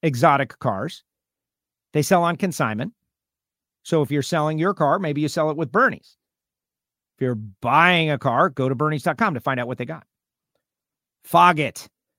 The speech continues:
F O G G I T dot com, available on Amazon and Summit. A great product. Gary Stinnett has changed the game.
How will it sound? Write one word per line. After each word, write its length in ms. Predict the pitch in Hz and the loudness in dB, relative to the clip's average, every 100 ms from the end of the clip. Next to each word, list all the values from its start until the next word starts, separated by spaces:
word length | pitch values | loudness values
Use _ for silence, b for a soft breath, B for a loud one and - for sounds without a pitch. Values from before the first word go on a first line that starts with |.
| _ 160 | _ 0
F 160 | 170 | 2
O 100 | 185 | 2
G 200 | 147 165 | 0 -2
G 240 | 139 160 156 | -2 0 2
I 140 | 151 | 2
T 260 | - 156 147 | -2 -6 0
dot 220 | 147 139 | 0 0
com, 260 | 143 120 | -2 -2
available 400 | 107 127 143 135 | -2 -4 -4 -2
on 100 | 127 | -4
Amazon 480 | 120 135 127 135 131 | -2 -4 -4 -4 -4
and 100 | 113 | -6
Summit. 520 | - - 165 151 147 - _ _ _ _ _ _ _ | -12 -2 0 0 -6 -10 _ _ _ _ _ _ _
A 120 | 135 | -6
great 580 | 110 - 143 160 220 214 | -6 -6 -4 0 0 -2
product. 400 | - 120 113 101 | -4 -2 -4 -4
Gary 260 | 160 170 170 | -2 -2 -2
Stinnett 440 | - 151 127 123 _ _ _ | -6 -6 -6 -8 _ _ _
has 180 | - 120 | -8 -8
changed 640 | - - 180 190 190 - | -6 -4 -2 -2 -4 -6
the 80 | 139 | -6
game. 600 | 113 139 175 135 120 135 | -4 -2 0 -2 -4 -8